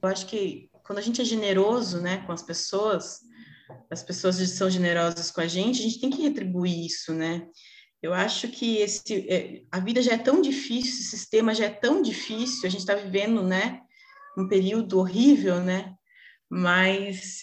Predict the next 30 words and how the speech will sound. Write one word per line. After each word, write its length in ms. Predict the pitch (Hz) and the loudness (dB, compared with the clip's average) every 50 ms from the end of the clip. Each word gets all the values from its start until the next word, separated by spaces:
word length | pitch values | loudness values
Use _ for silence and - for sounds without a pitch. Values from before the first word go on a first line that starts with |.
| - - 139 | -12 -6 0
eu 120 | 180 185 | 2 2
acho 220 | 180 202 - - | 2 2 0 -4
que 140 | - 233 226 | -6 -6 -6
o 100 | - 226 | -6 -6
que 160 | - - 285 | -2 0 2
fica 480 | 285 277 - - 269 269 370 - - 233 | 2 2 0 0 2 2 2 2 2 0
disso 400 | 202 202 190 - - 196 - - | -2 -2 -4 -6 -8 -10 -10 -8
tudo, 380 | - 240 285 330 277 220 214 214 | -4 -2 0 0 0 0 -2 0
né, 300 | 208 214 226 226 - 190 | 0 0 0 0 4 4
é 120 | 196 208 | 4 4
a 20 | |
rede 440 | 208 202 214 202 196 214 226 226 233 | 4 2 2 4 4 4 2 0 0
que 80 | - 254 | 0 0
a 40 | 240 | 0
gente 200 | 247 247 - - | 0 -2 -2 -2
constrói, 600 | 262 262 269 269 - 233 202 185 170 165 160 160 | -2 0 0 -2 0 0 2 2 2 0 -2 -4
né? 280 | 160 160 165 170 175 - _ _ _ _ _ - - - _ _ - | -4 -6 -6 -6 -8 -12 _ _ _ _ _ -20 -20 -20 _ _ -4
Eu 100 | 156 170 | -2 0
acho 160 | 180 185 - | 0 0 -2
que 60 | - | -4
quanto 240 | - 240 226 - 226 | -6 -6 -4 -4 -4
mais 240 | 214 226 - 220 285 | -4 0 0 2 4
a 40 | 302 | 6
gente 200 | 285 277 277 277 | 6 6 6 6
se 180 | - - 262 | 2 0 2
unir, 600 | 233 220 202 196 196 196 208 214 233 233 - - - _ _ _ _ _ _ _ _ _ _ | 2 2 2 0 0 0 0 -2 -2 -4 -4 -8 -16 _ _ _ _ _ _ _ _ _ _
quanto 180 | - 185 185 190 | -14 -8 -6 -2
mais 240 | 196 196 214 240 269 | 2 2 4 4 4
a 60 | 254 | 2
gente, 920 | 233 240 233 226 226 - - - - 220 208 190 170 165 - - - - | 2 4 4 4 4 2 2 0 0 0 0 -2 -2 -4 -6 -12 -18 -20